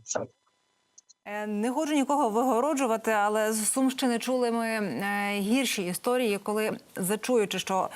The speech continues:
Speaker 2: е, винайняти, орендувати за гроші помешкання хочуть військові, то просто на відріз відмовляються. І от,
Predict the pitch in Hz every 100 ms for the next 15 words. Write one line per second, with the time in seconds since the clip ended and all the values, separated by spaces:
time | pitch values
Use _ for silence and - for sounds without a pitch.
0 | - - - 180 185 180 226 269 196 165
1 | 147 143 127 - 185 196 190 170 185 220
2 | 180 160 175 185 220 220 170 180 185 214
3 | - 170 170 202 196 156 185 - - 254
4 | 247 - 180 190 196 190 190 196 202 196
5 | 180 180 175 214 269 226 - 196 180 170
6 | 175 -